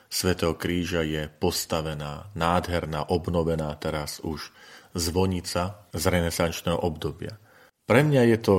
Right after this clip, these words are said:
čosi zvláštne, pretože pochádzam z Oravy a v tejto časti Slovenska nepoznáme tento typ zvoníc, ale videl som ho teda až na Spiši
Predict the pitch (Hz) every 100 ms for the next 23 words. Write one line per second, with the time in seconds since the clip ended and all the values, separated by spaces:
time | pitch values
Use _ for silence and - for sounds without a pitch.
0 | - 95 - 92 78 76 73 73 - 123
1 | - - 82 76 78 76 73 - 78 -
2 | 78 78 73 - - 92 98 98 101 98
3 | 101 - - - - _ - 82 80 78
4 | 78 - - 92 95 95 87 90 85 -
5 | - 82 76 - - - - 92 85 85
6 | 80 - - 82 78 - 80 80 82 92
7 | - 82 82 85 85 90 - 87 85 98
8 | 98 117 120 - - - - _ 92 82
9 | 90 90 110 147 - - - 120 160 156
10 | 98 107 113 110 107 98 98 92 92 90
11 | 95 - _ - 82 85 87 87 82 -
12 | - 85 80 - - 85 - 139 170 -